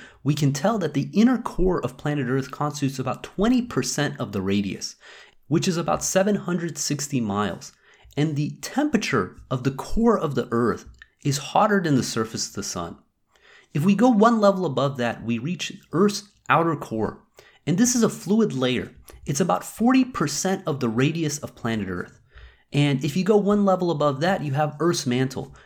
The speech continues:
which is also about forty percent of the radius, but constitutes eighty-four percent of Earth's volume. So you think, "Okay, what's left? Twenty percent inner core, forty percent outer core, forty percent, uh, the, uh, mantle,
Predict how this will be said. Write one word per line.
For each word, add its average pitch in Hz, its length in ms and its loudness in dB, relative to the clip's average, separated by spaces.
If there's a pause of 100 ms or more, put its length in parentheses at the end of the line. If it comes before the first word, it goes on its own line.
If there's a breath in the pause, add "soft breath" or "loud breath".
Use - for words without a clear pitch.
(120)
which 180 160 2
is 202 120 4
also 220 500 0
about 151 380 0
forty 202 260 4
percent 147 560 -2
of 117 120 -4
the 104 100 -2
radius, 110 520 -2 (280 loud breath)
but 151 160 0
constitutes 185 720 -2
eighty-four 202 560 2
percent 156 560 -4
of 135 180 -6
Earth's 127 200 0
volume. 123 500 -4 (460 loud breath)
So 202 100 2
you 196 140 4
think, 262 320 0
"Okay, 190 180 2
what's 196 260 0
left? 196 280 0
Twenty 196 240 2
percent 175 340 -2
inner 160 180 -2
core, 156 320 -4
forty 165 280 -4
percent 147 340 -4
outer 139 180 0
core, 143 240 0
forty 151 300 0
percent, 143 460 -2
uh, 107 320 0 (840)
the, 120 240 0
uh, 101 60 0
mantle, 143 580 0